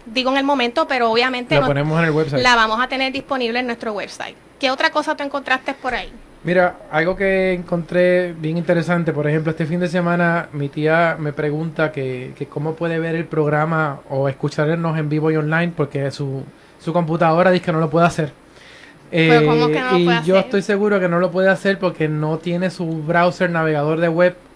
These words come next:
Speaker 2: actualizado con lo último. Y encontré un artículo bien cool que era sobre, el título era "¿Qué navegadores usan tus padres?".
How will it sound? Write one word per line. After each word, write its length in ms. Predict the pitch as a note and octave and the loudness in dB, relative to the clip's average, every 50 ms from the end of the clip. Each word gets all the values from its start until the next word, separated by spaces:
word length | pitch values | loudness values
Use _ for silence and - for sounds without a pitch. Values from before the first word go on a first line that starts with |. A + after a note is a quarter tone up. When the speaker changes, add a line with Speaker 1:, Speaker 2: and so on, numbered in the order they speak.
| - - | -8 -6
Speaker 2:
actualizado 920 | C3+ C3+ - - E3+ D#3 D3 D3+ C#3+ - - F3 E3+ F3 F3+ F3+ F3 D#3 | -6 -6 -4 -4 -2 -2 -2 -2 -2 0 2 2 4 4 4 2 2 0
con 260 | D#3+ D#3 D3+ D3 D3 | -2 -6 -6 -4 -4
lo 100 | D3 D3+ | -2 0
último. 640 | E3+ F#3 G3 G3 F3 - - F3 D#3+ D#3 D#3 E3 E3 - - - - - - - - - - - - - - | 2 2 2 2 0 0 -2 0 0 0 -2 -4 -6 -10 -18 -20 -20 -20 -20 -20 -20 -20 -20 -20 -20 -8 -4
Y 400 | F#3+ F3 F3 F3 E3+ E3 E3+ E3+ | 0 2 2 2 2 2 2 2
encontré 400 | E3+ E3+ E3 F3+ F3 D#3+ F3 F#3 | 2 2 0 -2 -2 -2 -2 0
un 100 | F#3+ G#3+ | 2 0
artículo 400 | G#3+ G#3 G3 A#3 A3 A#3 A3 G#3 | 0 0 -2 -4 -2 -2 0 0
bien 160 | G#3 G#3 G#3 | 0 -2 -2
cool 260 | G3+ G#3 A3 A3+ G#3+ | 0 0 0 2 2
que 80 | - F#3+ | 4 4
era 180 | F3+ F#3 G3 | 6 6 4
sobre, 600 | D#3+ G3+ G3+ F#3+ F#3+ F3+ F3 E3+ E3 D#3+ F3 - - - - - - - | 4 2 2 4 6 6 6 4 2 0 -4 -10 -16 -20 -20 -20 -14 -8
el 140 | - E3 D3 | -6 -4 -2
título 280 | D#3 G3+ F3+ A3 G#3+ A3 | -2 0 0 2 2 4
era 160 | G#3+ G#3 G#3 | 4 2 2
"¿Qué 120 | G3+ G3 | 0 -2
navegadores 480 | G#3 G#3+ A3 A3 G#3 G3+ F#3+ G3 G3+ G3 | 0 0 0 2 2 2 2 2 2 2
usan 260 | G3 G3 G3 G3+ G3 | 0 0 0 -2 -2
tus 100 | F#3 - | -2 -2
padres?". 380 | - F#3+ F3 E3+ D#3 D3 C#3 | 0 2 2 2 0 -2 -4